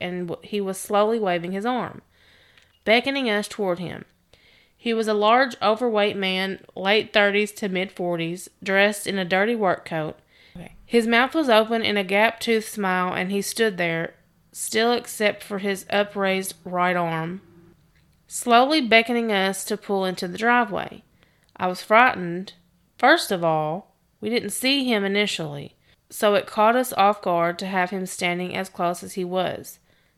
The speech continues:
Speaker 1: Secondly, the way he stood there watching us, beckoning, reminded me of a scene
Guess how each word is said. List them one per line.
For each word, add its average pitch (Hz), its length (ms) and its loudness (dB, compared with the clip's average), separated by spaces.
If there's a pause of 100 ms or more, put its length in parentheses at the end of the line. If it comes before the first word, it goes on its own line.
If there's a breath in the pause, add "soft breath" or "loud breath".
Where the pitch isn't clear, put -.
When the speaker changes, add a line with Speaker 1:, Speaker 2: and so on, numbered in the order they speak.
(100)
Speaker 1:
Secondly, 208 1000 -2 (720 soft breath)
the 196 100 -2
way 226 140 4
he 226 100 2
stood 254 340 -2
there 196 180 4
watching 208 460 2
us, 180 280 -2
beckoning, 180 580 0
reminded 196 380 0
me 208 240 -2
of 175 160 -4
a 208 40 -4
scene 175 520 -6